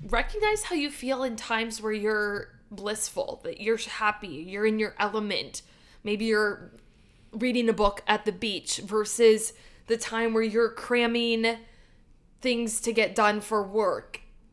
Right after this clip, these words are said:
Notice how you feel in those times. You're, I'm gonna tell you right now, you're probably feeling really good. Digestion feels good. You're probably like, "Hmm,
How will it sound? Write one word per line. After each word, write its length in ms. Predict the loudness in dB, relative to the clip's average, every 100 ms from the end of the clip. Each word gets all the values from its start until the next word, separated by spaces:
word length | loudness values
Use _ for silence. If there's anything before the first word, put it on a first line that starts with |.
| -20 -8
Notice 460 | 0 2 4 4
how 140 | 2 0
you 160 | 0
feel 280 | -2 0 2
in 100 | 2
those 200 | -2 -8
times. 540 | -10 -6 -8 -8 -14 -8
You're, 200 | 0 4
I'm 120 | 4
gonna 140 | 2 -2
tell 180 | -2
you 140 | -2 2
right 260 | 2 4
now, 320 | 2 2 0 -4
you're 180 | -6
probably 520 | 0 2 2 0 -4 -8 -20 -20 -2
feeling 400 | 2 2 2 0
really 280 | 2 2 2
good. 440 | 2 2 2 0
Digestion 640 | -2 0 0 0 -2 -4
feels 300 | -2 -2 -2
good. 260 | -2 -2 -2
You're 80 | -4
probably 240 | -4 -4
like, 100 | -2
"Hmm, 300 | -4 -2 -4